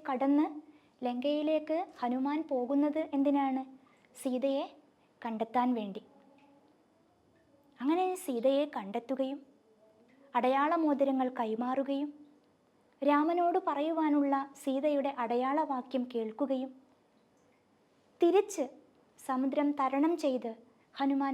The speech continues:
വരികയും ചെയ്യുന്ന ഭാഗത്ത് ഹനുമാൻ രണ്ട്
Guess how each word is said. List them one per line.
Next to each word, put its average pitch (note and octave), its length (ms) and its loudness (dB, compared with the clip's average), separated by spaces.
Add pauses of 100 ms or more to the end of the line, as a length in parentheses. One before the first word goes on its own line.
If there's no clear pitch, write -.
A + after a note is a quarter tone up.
വരികയും C4 520 -2
ചെയ്യുന്ന B3 360 -4 (160)
ഭാഗത്ത് A3 480 -6 (1600)
ഹനുമാൻ A#3+ 580 0 (1400)
രണ്ട് F4+ 640 4